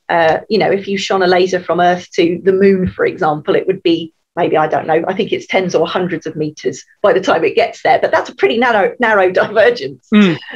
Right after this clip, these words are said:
Speaker 1: Uh, but yeah.
Speaker 2: Okay.
Speaker 1: So.
Speaker 2: And so that kind of relates to a question that Wilfie and Arthur have asked: Is that would light go on forever if there was nothing in the way of it then?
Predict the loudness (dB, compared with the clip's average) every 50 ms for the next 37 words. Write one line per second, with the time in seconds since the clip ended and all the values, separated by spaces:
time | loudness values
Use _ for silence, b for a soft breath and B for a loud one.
0 | -6 -2 0 2 2 2 0 -4 -6 -10 -8 _ -2 0 2 2 0 0 0 0
1 | 2 2 0 -2 -2 -4 -6 -10 _ B B B B B B -2 0 2 2 2
2 | 4 2 2 0 0 0 2 2 2 2 2 2 2 2 0 -2 -4 0 0 0
3 | 2 2 0 -2 -2 -2 -2 0 0 0 -2 -4 -4 0 0 2 2 0 -2 -2
4 | 0 2 2 2 0 -4 -8 _ 0 2 4 4 2 2 0 -2 -2 -2 0 -2
5 | -4 -4 -4 -2 0 2 2 2 2 0 -2 -6 -8 -12 b b b b b _
6 | _ _ _ _ 0 0 0 2 2 2 2 2 2 2 2 2 2 2 2 2
7 | 0 -2 -2 -2 0 2 2 2 0 0 0 0 0 2 2 0 0 0 0 0
8 | 0 0 0 0 0 0 0 -2 -4 -2 -2 -2 -2 -2 -4 -10 -20 _ _ 0
9 | 0 2 2 2 2 2 2 0 0 -2 -4 -6 _ -6 -6 -6 -6 -10